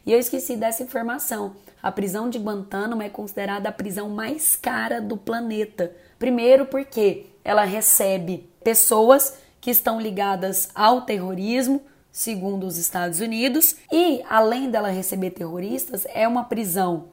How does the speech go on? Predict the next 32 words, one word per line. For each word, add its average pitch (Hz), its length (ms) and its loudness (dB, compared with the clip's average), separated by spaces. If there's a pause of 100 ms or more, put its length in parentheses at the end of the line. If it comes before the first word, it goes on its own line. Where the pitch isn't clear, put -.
é, 190 400 2
de 180 160 -2
segurança 202 720 0
máxima 214 680 2
que 285 160 -6
está 269 340 0
fora 269 600 4
do 240 120 -2
território 208 460 -2
dos 185 140 -2
Estados 185 340 -6
Unidos 240 340 -2 (360)
e 311 120 4
num 330 160 2
território 311 520 0
cubano, 277 600 2 (260)
que 247 120 8
é 247 120 12
considerado 254 640 0
um 269 100 -4
território 269 800 4 (400)
inimigo 233 1120 0
dos 190 200 -2
Estados 196 340 2
Unidos, 196 280 -4
principalmente 240 600 -4
lá 233 160 -2
naquele 233 280 -4
contexto 233 420 -4
da 214 100 -2
Guerra 214 280 -4
Fria. 233 500 -2